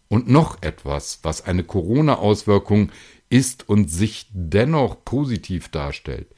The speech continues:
Niemand zuvor hatte Klavierwettbewerbe, hatten Klavierwettbewerbe solch hohe Anmeldezahlen wie in den vergangenen zwei Jahren. Die Jugend ist ausgehungert, um wieder vor einem Publikum,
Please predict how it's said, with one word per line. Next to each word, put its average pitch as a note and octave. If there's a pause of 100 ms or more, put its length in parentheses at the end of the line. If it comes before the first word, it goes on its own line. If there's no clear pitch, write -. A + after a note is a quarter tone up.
(720)
Niemand A#2+
zuvor B2+
hatte A2+
Klavierwettbewerbe, G2 (360)
hatten -
Klavierwettbewerbe A2
solch D3
hohe F3+
Anmeldezahlen C3+
wie A#2+
in A#2
den A#2+
vergangenen A#2+
zwei G#2+
Jahren. A2+ (600)
Die G#2
Jugend D#3
ist -
ausgehungert, F2
um F#2
wieder G#2
vor F#2+
einem A#2+
Publikum, G#2